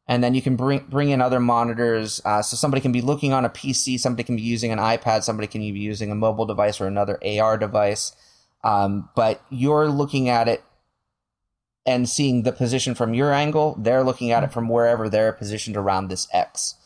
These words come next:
Um, and it, it, it's really currently only designed for, er, er,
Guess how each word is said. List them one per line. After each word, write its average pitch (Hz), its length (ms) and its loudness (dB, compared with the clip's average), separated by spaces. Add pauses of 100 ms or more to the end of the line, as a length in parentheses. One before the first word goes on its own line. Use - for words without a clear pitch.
(560)
Um, 101 500 2 (100)
and 135 560 0 (480)
it, 160 260 0
it, 165 200 -2
it's 156 400 -2
really 180 460 2
currently 156 520 0
only 135 260 2
designed 123 520 0
for, 110 500 -2
er, - 200 -2
er, 123 120 -2